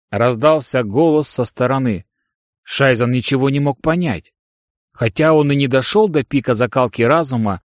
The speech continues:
но уже кое-чего достиг, поэтому успевал следить за молниеносными движениями Кая. Но тело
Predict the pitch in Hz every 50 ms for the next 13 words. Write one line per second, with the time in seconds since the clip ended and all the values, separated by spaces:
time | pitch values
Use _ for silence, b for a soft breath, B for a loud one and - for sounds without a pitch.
0 | _ _ _ _ _ _ - 110 120 127 123 113 131 151 127 - - 151 156 156
1 | 147 143 123 - - 135 127 110 123 143 143 120 135 135 - - - - - 208
2 | 175 - - - _ _ - 110 113 110 - 120 117 117 120 120 - - 127 123
3 | 131 160 180 165 - 139 131 117 117 127 120 101 117 113 113 113 113 113 117 120
4 | 117 123 135 123 - - 131 123 127 120 104 113 127 131 107 104 131 131 127 123
5 | 131 131 127 139 143 - - 185 170 147 107 95 87 - _ _ _ _ _ _
6 | _ _ _ _ _ _ - 107 107 95 - - 185 196 180 156